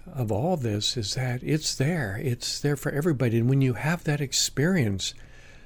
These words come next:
and become that modern mystic, which means right now this is who you become. Become is not even the right word. It's, it's who you really are. You become that once again. Then in that moment,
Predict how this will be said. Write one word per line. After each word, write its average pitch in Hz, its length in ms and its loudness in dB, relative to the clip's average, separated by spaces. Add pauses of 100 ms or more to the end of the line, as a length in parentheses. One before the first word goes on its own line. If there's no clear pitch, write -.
(420)
and 117 120 4
become 147 440 2
that 104 200 0
modern 95 540 2
mystic, 92 380 0
which - 220 0
means 110 280 4
right 113 280 2
now 101 300 2
this 98 280 0
is 95 80 -4
who 113 240 0
you 104 200 0
become. 104 720 -2 (720)
Become 110 360 2
is 101 100 2
not 110 220 6
even 113 260 4
the 113 80 8
right 120 260 6
word. 131 380 4
It's, 104 160 0
it's 123 280 2
who 139 120 4
you 113 180 4
really 107 320 6
are. 98 440 -2 (720)
You 104 120 -2
become 107 340 2
that 101 180 0
once 107 360 2
again. 104 480 2 (1500)
Then 143 340 4
in 127 220 6
that 117 200 2
moment, 123 580 0